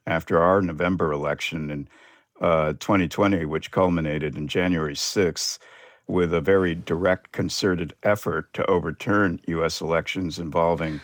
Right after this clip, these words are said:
the president, senators, uh, congressional representatives, uh, state and election officials. Uh, what happened, though, is of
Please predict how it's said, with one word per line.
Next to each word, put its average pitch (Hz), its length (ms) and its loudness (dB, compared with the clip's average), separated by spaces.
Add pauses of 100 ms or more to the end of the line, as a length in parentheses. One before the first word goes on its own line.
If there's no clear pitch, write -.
(320)
the - 80 -10
president, 92 760 0
senators, 95 800 -2 (500)
uh, 87 280 2
congressional 92 640 0
representatives, 90 1000 0 (100)
uh, 78 200 0
state - 560 0
and 85 100 -2
election 82 480 -2
officials. 71 680 -6 (480)
Uh, 90 100 2
what 87 220 0
happened, 92 440 0
though, 76 200 0
is 76 220 -6
of 73 320 -4